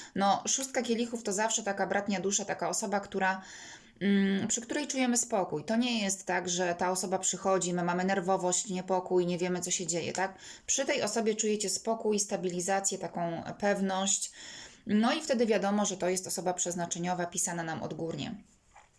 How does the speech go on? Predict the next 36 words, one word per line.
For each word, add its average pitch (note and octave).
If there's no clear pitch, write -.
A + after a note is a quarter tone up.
Mocno A#3
właśnie A3+
widzę G3+
wodnika, G3
mogą G#3
być G#3
też F#3+
bliźnięta, G3+
może F#3
być F3+
też F3
waga. G3
Natomiast, A#3+
e, G#3+
no, G#3
takie A#3
energie G#3+
mi G#3+
się -
tutaj G#3+
zarysowały, G3+
kochani. -
Macie B3+
szansę A#3+
kogoś G#3+
takiego F#3+
poznać, B3
macie G3+
szansę G3+
z F#3
kimś F#3+
takim F3+
wejść, F3+
e, E3
w E3
relację. G#3